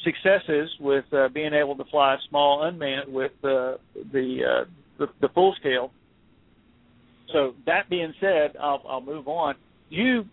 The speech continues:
Patrick, went to the, uh, to the I, I C four U to be my internal pilot, but, uh, about half of the guys, the military guys, went with me out to the tarmac to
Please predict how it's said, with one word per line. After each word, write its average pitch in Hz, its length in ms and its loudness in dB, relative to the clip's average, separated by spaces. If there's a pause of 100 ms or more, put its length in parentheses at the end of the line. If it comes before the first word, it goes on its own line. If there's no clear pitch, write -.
(380)
Patrick, 160 400 2
went 160 320 -4
to 156 160 -4
the, 139 260 2 (300)
uh, 139 40 -14 (720)
to 156 60 2
the 127 300 0
I, 147 300 4
I 147 100 2 (100)
C 147 200 -8
four 143 200 0
U 151 280 -4 (180)
to 127 160 -2 (560)
be 143 140 4
my 139 200 4
internal 147 440 0
pilot, 143 420 4 (540)
but, 143 280 2
uh, 139 280 2 (260)
about 139 320 -2
half 262 360 -2
of 202 60 -6
the 180 80 -6
guys, 151 320 2
the 139 60 -12
military 165 500 -2
guys, 139 320 -2
went 143 200 -8
with 127 180 -14
me 151 200 -6
out 131 200 -2
to 127 60 -16
the 123 80 -10
tarmac 135 520 0
to - 60 -20